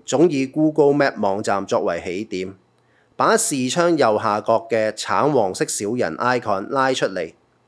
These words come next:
再掉入條街嗰度。柳廣成先生由剛剛所講嘅返鄉下講到返香港，柳廣成都會講網上邊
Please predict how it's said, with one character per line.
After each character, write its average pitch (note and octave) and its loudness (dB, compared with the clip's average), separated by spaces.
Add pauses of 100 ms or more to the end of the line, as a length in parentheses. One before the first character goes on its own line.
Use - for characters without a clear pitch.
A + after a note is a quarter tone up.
(500)
再 C#3+ 4
掉 A#2 0
入 G#2+ 0 (180)
條 F2 -6
街 A2 0
嗰 G2 0
度。 F2 -4 (3000)
柳 B2 2
廣 D3 4
成 G2+ -4
先 C3+ 0
生 C3 -2 (260)
由 F#2 -2
剛 D3 0
剛 C#3 0
所 G#2+ -2
講 A2 0
嘅 G2+ -4
返 A#2 0
鄉 A2+ 0
下 F2+ -4 (420)
講 A#2 0
到 B2 0
返 A#2 0
香 G#2+ -2
港， F2 -2 (1120)
柳 C3 2
廣 A3 4
成 G#2 0
都 G3 2
會 C#3+ 4
講 A2+ 0 (220)
網 A#2 2
上 A2+ 0
邊 A2 -4